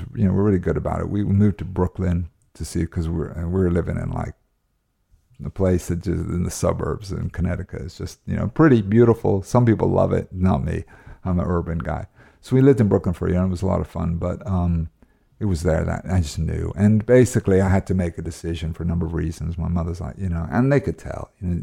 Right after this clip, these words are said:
deep, she, you know, that's what's great about moms. A good mom can just know if something's not right with her kid.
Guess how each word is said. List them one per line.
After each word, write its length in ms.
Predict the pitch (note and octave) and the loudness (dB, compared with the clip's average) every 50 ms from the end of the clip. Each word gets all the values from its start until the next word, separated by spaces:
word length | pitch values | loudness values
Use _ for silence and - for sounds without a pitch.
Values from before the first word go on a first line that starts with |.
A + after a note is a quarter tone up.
| - G2+ | -6 -4
deep, 260 | G2+ G#2+ G2+ - - | -2 -2 -2 -2 -4
she, 160 | - - - | -10 -12 -10
you 120 | - G2+ G#2+ | -6 -4 -2
know, 60 | G2+ | -2
that's 180 | G2 G2 - - | -2 -2 -4 -6
what's 140 | - - | -6 -6
great 180 | - D#2+ D#2+ D#2+ | -8 -10 -10 -10
about 260 | D#2 D#2+ D#2 - - | -10 -10 -10 -12 -10
moms. 320 | D#2+ D#2+ D2+ D#2 E2 - - | -10 -10 -10 -10 -12 -14 -14
A 40 | |
good 200 | F2+ G2 A2 G2+ | -6 -4 -4 -2
mom 240 | - - E2+ E2 D#2 | -2 -4 -6 -8 -8
can 200 | - - - - | -12 -14 -16 -16
just 200 | - - D2+ - | -14 -14 -14 -12
know 280 | D#2+ D#2+ D#2+ D#2+ E2 E2 | -10 -8 -8 -8 -8 -8
if 120 | E2 - | -10 -14
something's 320 | - - - - - - - | -14 -14 -14 -14 -16 -18 -18
not 200 | - - - - | -18 -18 -16 -16
right 200 | - E2 D2+ - | -16 -16 -16 -18
with 80 | - - | -18 -20
her 100 | - - _ | -20 -20 _
kid. 280 | _ E2+ E2+ F2 - | _ -16 -16 -16 -16